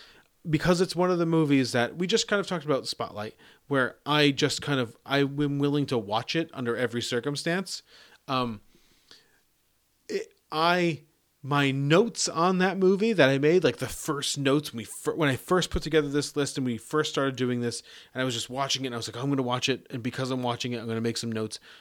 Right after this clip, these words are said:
are all negative notes. Like, "Why did he do this? What's the point of this? Why the hell is he doing this?" But through all that stuff,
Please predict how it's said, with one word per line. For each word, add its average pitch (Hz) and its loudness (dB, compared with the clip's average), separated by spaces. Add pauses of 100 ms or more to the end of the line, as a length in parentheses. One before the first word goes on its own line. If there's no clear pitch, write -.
(180)
are 139 -4
all 147 6
negative 123 0
notes. - -8 (280)
Like, 110 -6
"Why 98 -8
did 117 -6
he 131 -4
do 160 2
this? 202 2
What's - -12
the 123 -8
point 139 -4
of 156 -2
this? 165 -4
Why 101 -8
the 113 -2
hell 131 -2
is 135 -4
he 143 -4
doing 156 -2
this?" 185 -2 (560)
But - -2
through 233 0
all 113 2
that 110 -4
stuff, - -6